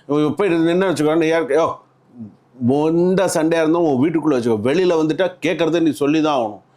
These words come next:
அப்படின்னு சொல்ற மாதிரி பேசுவாங்க. நியாயத்துக்காக போராடக்கூடியவர்கள் அந்த மாதிரி இருப்பாங்க, தட்டி கேட்பவர்கள். பார்ப்பதற்கு அப்பாவி போல இருந்தாலும்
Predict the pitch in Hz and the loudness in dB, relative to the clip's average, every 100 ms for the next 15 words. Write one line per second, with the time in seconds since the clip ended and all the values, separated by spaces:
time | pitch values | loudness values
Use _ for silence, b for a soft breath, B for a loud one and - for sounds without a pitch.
0 | b - 127 147 147 135 135 143 123 117 | b -4 0 0 0 0 0 0 -2 -4
1 | - 98 92 _ b b 117 131 175 175 | -4 -14 -14 _ b b -4 -2 0 0
2 | 160 165 151 147 139 135 123 123 113 110 | 0 0 0 0 0 0 -2 -2 0 0
3 | 98 95 117 147 160 151 135 107 - 82 | -2 -2 0 0 0 0 0 -2 -4 -8
4 | - 135 127 139 113 117 95 - b b | -6 -4 -2 -2 -2 0 -2 -4 b b
5 | b b - 165 208 156 190 180 165 220 | b b -2 0 0 -2 0 0 0 0
6 | 196 139 - 185 190 185 143 175 185 156 | 0 0 -2 -2 0 0 0 0 2 2
7 | 160 165 165 170 233 | 0 0 0 0 0